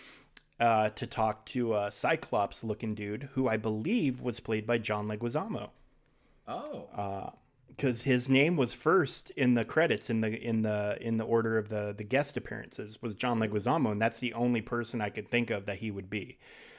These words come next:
Speaker 2: I
Speaker 1: Um,
Speaker 2: think, I think you're right. I didn't
Speaker 1: Yeah,
Speaker 2: even pick
Speaker 1: so
Speaker 2: that up.
Speaker 1: Yeah, I, I tried, I watched the episode a lot to try to get every single detail I could get.
Speaker 2: There were a lot.
Speaker 1: Um,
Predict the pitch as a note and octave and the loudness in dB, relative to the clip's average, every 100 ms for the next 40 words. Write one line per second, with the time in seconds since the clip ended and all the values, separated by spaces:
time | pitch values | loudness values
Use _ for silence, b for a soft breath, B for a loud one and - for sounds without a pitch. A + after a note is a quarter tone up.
0 | B B B - A2 G2+ G2 F2+ D#3+ E3+ | B B B 2 4 4 0 -2 -6 -6
1 | - A2+ B2+ - A2+ - B2 A#2 D#3 D#3+ | -8 -8 -8 -8 -12 -10 -8 -6 -6 -4
2 | - - - - - - b b b b | -2 -2 -4 -8 -14 -16 b b b b
3 | b - B2 B2+ C3+ C3 A#2 C3 C3+ B2 | b -6 -2 -2 -2 -4 -6 -6 0 0
4 | B2+ B2+ F2 - _ _ _ b b b | 2 2 -2 -8 _ _ _ b b b
5 | b b - A2+ G#2+ A2 C#3 E3 D3+ D3+ | b b -2 2 2 4 4 4 6 4
6 | D3 D#3+ D3+ C#3+ C3 C#3+ D3+ - - C3+ | 6 6 6 6 6 8 6 4 4 4
7 | B2 A#2+ C3 A#2+ A2+ A2+ A2 G#2+ - A2 | 4 0 2 4 4 4 2 -2 0 0
8 | G#2+ A2 G#2+ A#2+ A2 A#2 - A#2+ A2 G2+ | 0 -4 -2 -2 0 -2 0 0 2 0
9 | G#2+ G#2 - G2+ G2+ G2 G#2 F#2 G#2 G2 | -2 -2 0 0 0 -4 -6 -6 -6 -6
10 | - C3 D#3 C3+ G#2+ G2 G#2+ G#2+ G2+ G2 | -2 0 2 2 0 0 2 2 0 -4